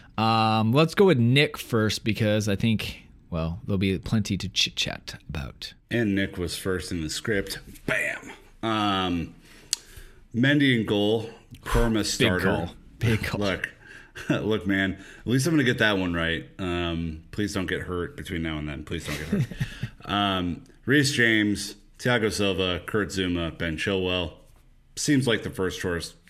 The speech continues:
Speaker 2: choice starting back four at this point. So cool. Uh, a three in midfield, alert. A three in midfield, N'Golo Kante,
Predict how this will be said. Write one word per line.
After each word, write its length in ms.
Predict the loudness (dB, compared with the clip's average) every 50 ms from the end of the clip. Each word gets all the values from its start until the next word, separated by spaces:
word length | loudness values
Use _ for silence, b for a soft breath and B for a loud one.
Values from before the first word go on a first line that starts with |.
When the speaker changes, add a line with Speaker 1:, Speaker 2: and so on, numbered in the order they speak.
| -10
Speaker 2:
choice 380 | -4 -2 0 0 0 -2 -4 -8 -8
starting 320 | -6 -4 -2 -2 -2 -2 -2
back 180 | -2 -4 -4
four 360 | -4 -6 -4 -4 -4 -4 -6 -10 b b b b b b -12
at 80 | -10
this 160 | -6 -6 -6 -6
point. 380 | -6 -6 -4 -4 -4 -6 -8
So 340 | -10 -8 -6 -6 -6 -6 -8 -12 -20 _ _ _ -20 -10
cool. 320 | -2 0 0 0 0 -2 -6 -10 B B B B B B B B B B B B B B B B B
Uh, 360 | -2 0 0 0 0 -2 -4 -10 -16 -20 -20 -20 -20 -20 -20 -20 -8 -2
a 140 | 0 0 0
three 340 | 0 0 2 4 4 6 6
in 100 | 6 6
midfield, 720 | 4 4 2 4 4 6 6 6 6 4 2 0 -4 -4
alert. 640 | -2 0 2 2 4 4 2 2 0 -2 -6 -12 -12 -6 -6
A 80 | -6
three 500 | -6 -4 -4 -2 0 2 2 0 2 2
in 140 | 4 4 4
midfield, 640 | 4 4 2 0 0 2 2 4 4 2 0 -2 -6 -6 -4
N'Golo 420 | -2 0 2 4 4 4 4 2
Kante, 680 | 2 2 2 2 2 2 2 2 4 4 2 0 -2 B